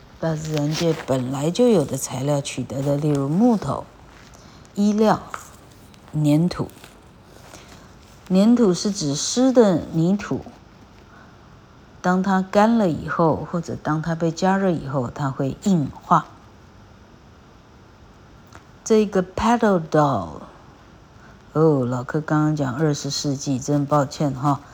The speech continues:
这个paddle doll呢，有四千年的历史了。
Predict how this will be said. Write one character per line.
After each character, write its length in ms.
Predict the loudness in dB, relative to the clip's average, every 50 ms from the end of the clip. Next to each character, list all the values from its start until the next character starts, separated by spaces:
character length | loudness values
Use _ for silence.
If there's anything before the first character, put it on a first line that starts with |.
| -20 -20 -20 -20 -20 -12
这 180 | -4 -4 -2 -2
个 120 | -2 -6 -8
paddle 380 | -4 -4 -2 0 0 -2 -2
doll 340 | -2 0 0 0 0 0 -2
呢， 300 | 0 0 2 2 2 0 -2
有 200 | -4 -4 -2 -2
四 480 | -2 -2 0 0 0 2 2 2 2
千 340 | 0 0 2 2 4 4 4
年 160 | 4 4 4
的 100 | 4 2
历 200 | 2 2 0 0
史 220 | 0 -2 -4 -6 -6
了。 260 | -8 -8 -10 -10 -10